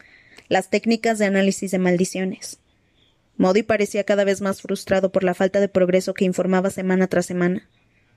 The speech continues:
Se había producido un cambio en su comportamiento reciente y en el de Kingsley cuando les informó sobre Draco, un nuevo escepticismo, como si no estuviera cumpliendo con las expectativas.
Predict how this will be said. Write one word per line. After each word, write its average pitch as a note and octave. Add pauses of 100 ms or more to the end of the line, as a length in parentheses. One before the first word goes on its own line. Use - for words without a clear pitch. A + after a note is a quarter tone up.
(120)
Se -
había F#3+
producido G#3
un G#3
cambio G3+
en G3+
su G3+
comportamiento F#3+
reciente F#3+
y F3+
en F3+
el F3+
de F3+
Kingsley G3+
cuando F#3
les F#3
informó F#3+
sobre G3
Draco, F#3 (420)
un F#3+
nuevo G3
escepticismo, G#3+ (300)
como F3+
si F#3+
no F#3+
estuviera A3
cumpliendo G3+
con F3+
las E3+
expectativas. -